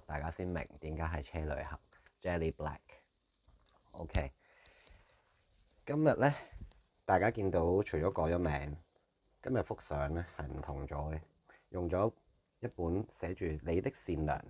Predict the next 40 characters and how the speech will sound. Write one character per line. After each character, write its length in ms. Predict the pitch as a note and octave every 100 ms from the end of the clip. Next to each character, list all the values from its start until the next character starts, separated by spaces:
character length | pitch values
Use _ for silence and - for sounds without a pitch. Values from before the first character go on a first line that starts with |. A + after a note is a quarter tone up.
| -
必 80 | B2+
須 260 | - A#2
要 120 | E2+
有 40 | D#2
點 160 | D#2+
鋒 260 | F2+ G2+ G2
芒」 220 | F#2+ - - - - - _
呢 100 | -
本 360 | C3+ G#2 G2 A#2
書 540 | - - C3 B2 B2 A2
嘅 120 | F2
封 300 | - G2+ G2+
面 340 | F#2+ C#2+ D2 E2+ - - - - -
嚟 340 | E2 C#2+ C#2+ C#2
做 200 | D#2+ C#2+
咗 120 | D2+
我 520 | D#2+ - D2 C#2 D2 D2+
今 100 | F#2
日 100 | F2 D2+
呢 120 | E2
個， 80 | D#2+
呢 140 | C#2+ - -
一 160 | F2
集 160 | F2+ - C#2+ -
嘅 80 | D2
封 200 | E2 D#2
面， 240 | D2 C2 C#2 - _ - - _ _ - - _ -
亦 100 | E2
都 220 | - G#2+
今 140 | C3
日 60 | C3
嘅 120 | D#2+
主 120 | D2+
題 60 | E2 -
係 160 | C#2+ C#2+
給 120 | A2+
善 240 | - D2+ C#2+
良 180 | B1+ B1+
的 80 |
你。 320 | - - G1+